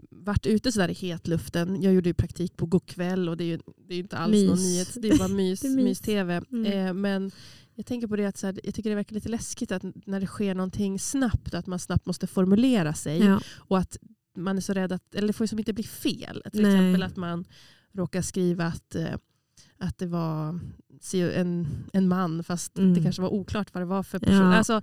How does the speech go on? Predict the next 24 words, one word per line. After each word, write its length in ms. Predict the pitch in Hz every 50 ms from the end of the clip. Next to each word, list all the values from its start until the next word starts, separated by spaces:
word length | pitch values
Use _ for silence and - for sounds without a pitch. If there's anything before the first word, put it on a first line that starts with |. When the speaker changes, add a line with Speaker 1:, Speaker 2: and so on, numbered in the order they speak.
| - - 196
Speaker 2:
verkligen. 420 | 202 196 190 - - 180 - -
Speaker 1:
att 100 | 220 220
man 100 | 226 226
gör 80 | 226 214
såna 200 | - 226 214 214
tabbar. 580 | - - 254 233 214 220 - 226 185 - 180 - _ _ - -
Speaker 2:
Absolut. 560 | - 196 - - 214 220 233 220 185 185 -
Det 80 | 202
känns 280 | 190 - 220 226 233 214
ju 80 | 214 185
som 240 | 175 175 170 175
att 240 | 175 180 170 - -
en 180 | 180 180 180 175
väldigt 280 | 180 180 180 180 -
viktig 300 | 202 190 - - - 190
del 320 | 175 190 190 185 180 180 -
i 300 | 180 175 170 175 175 165 -
det 220 | 190 190 180 170
vi 100 | 170 180
kommer 240 | - - 180 185 180
göra 260 | 175 170 170 175 196
i 40 | 190
vårt 220 | 180 180 175 -
yrke 320 | 185 180 180 - - 180